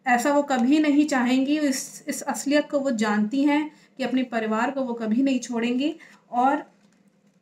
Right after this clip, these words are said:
aggressiveness का कार्ड आया हुआ है,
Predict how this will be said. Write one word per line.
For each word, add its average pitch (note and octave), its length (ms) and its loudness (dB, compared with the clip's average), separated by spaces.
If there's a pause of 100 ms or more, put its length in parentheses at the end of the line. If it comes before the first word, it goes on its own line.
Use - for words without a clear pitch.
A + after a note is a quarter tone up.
(1500)
aggressiveness C#4+ 640 2
का - 120 -2
कार्ड B3+ 320 2
आया B3+ 120 4
हुआ B3+ 180 2
है, C#4 380 -2